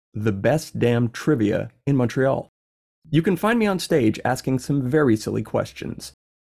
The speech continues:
every Sunday at eight P M at a place called Grumpy's Bar in downtown Montreal, Quebec. My guest today is Jeff Strand.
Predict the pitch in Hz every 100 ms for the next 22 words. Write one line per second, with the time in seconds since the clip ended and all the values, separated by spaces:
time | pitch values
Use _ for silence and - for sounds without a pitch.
0 | - - 101 - 139 156 165 165 123 127
1 | 143 - 156 107 98 - _ 165 180 220
2 | 214 196 175 131 123 143 214 185 170 127
3 | 120 131 - - - _ 104 - - 104
4 | 117 104 107 113 107 107 107 - - _
5 | _ _ _ _ _ _ _ - 196 254
6 | 190 190 - 165 170 165 107 98 110 123
7 | - - - 107 120 107 -